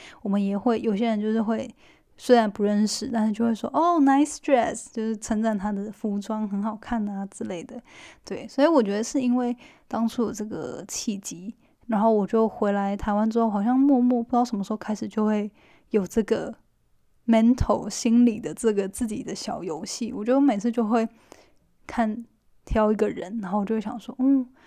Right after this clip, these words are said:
如果这个人跟我搭话的话，我会怎么称赞他？”然后我就觉得这个游戏还蛮有趣的，因为当你在一个完全不认识这个人的状态的时候，你，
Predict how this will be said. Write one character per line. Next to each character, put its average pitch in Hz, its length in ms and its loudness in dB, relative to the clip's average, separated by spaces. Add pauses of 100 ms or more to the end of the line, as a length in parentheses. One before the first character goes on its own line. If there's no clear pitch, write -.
(220)
如 254 160 -2
果 262 100 4
这 262 120 2
个 240 40 2
人 220 140 0
跟 226 100 -2
我 214 80 -6
搭 214 220 -2
话 220 220 4
的 208 100 0
话， 220 180 0
我 208 160 0
会 214 200 0 (160)
怎 196 120 -8
么 170 140 -10
称 196 260 -4
赞 185 280 -4
他？” - 160 -14 (580)
然 208 140 -4
后 262 280 4 (120)
我 233 100 -2
就 339 100 6
觉 311 120 4
得 254 40 8
这 320 140 2
个 370 60 6
游 214 200 2
戏 262 320 2
还 202 300 -4
蛮 202 220 0
有 233 180 0
趣 - 260 -8
的， - 180 -8
因 262 180 6
为 277 160 6 (300)
当 269 140 2
你 233 140 4
在 220 160 -4
一 226 60 -2
个 202 140 -4
完 208 180 -4
全 214 160 -4
不 226 100 -2
认 240 160 4
识 240 140 0
这 247 120 -4
个 214 120 -6
人 233 180 -10
的 190 120 -10
状 214 300 -4
态 208 240 -8
的 208 120 -10
时 - 220 -14
候， - 300 -4 (800)
你， 208 380 0